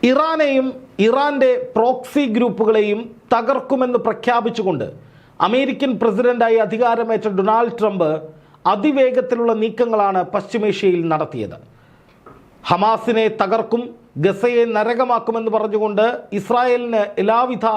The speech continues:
സഹായങ്ങളും ആയുധങ്ങളും നൽകിക്കൊണ്ട് ആക്രമണം ചൂടുപിടിപ്പിച്ച ട്രംപ്, അതേസമയം തന്നെ യമനിലെ ഹൂത്തികളെ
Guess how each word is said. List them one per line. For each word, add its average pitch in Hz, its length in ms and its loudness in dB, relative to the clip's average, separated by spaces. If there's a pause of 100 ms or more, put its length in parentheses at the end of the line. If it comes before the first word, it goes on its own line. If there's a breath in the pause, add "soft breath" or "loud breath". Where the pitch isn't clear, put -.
(280)
സഹായങ്ങളും 220 640 0 (100)
ആയുധങ്ങളും 220 640 -2
നൽകിക്കൊണ്ട് 196 540 0 (680 loud breath)
ആക്രമണം 247 460 -2 (160)
ചൂടുപിടിപ്പിച്ച 226 640 0 (100)
ട്രംപ്, 175 300 0 (680 soft breath)
അതേസമയം 247 680 0
തന്നെ 214 240 0 (580 loud breath)
യമനിലെ 262 460 0
ഹൂത്തികളെ 240 460 0